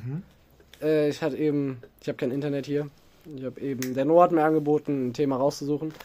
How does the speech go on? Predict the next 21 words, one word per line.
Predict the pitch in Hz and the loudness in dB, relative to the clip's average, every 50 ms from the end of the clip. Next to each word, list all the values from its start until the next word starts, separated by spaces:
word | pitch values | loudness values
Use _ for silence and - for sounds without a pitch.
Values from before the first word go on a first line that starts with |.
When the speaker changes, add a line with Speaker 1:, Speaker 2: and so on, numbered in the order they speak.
| - - - - - | -20 -20 -20 -10 -4
Speaker 2:
Hatte | - 151 170 | 0 0 0
ich | 170 - - - | 0 -2 -8 -16
wenig | - 160 160 160 190 202 202 202 | -14 -2 4 8 8 8 8 8
Motivation | 196 196 190 196 190 170 180 160 165 185 196 202 | 8 6 6 6 6 6 6 6 6 4 4 4
für, | - 180 | 4 4
da | 165 | 4
hab | 160 160 | 4 4
ich | - 147 | 2 0
mir | 135 | 0
gedacht, | 160 165 175 165 | 4 4 4 4
ich | 156 - 147 | 2 2 0
rede | 175 170 175 | 2 4 4
einfach | 160 151 170 | 4 4 4
über | 160 156 156 | 4 4 4
Bier. | 147 - 170 180 190 | 4 4 4 6 6
Mit | 185 170 147 - | 6 4 2 2
Bier | 156 160 151 | 0 0 0
kenn | - - 165 170 | 2 0 0 2
ich | 156 147 | 2 0
mich | 160 147 - - - | -2 -4 -4 -2 2
halbwegs | 147 170 165 - - 165 156 143 - - | 2 2 2 2 2 2 2 2 0 -10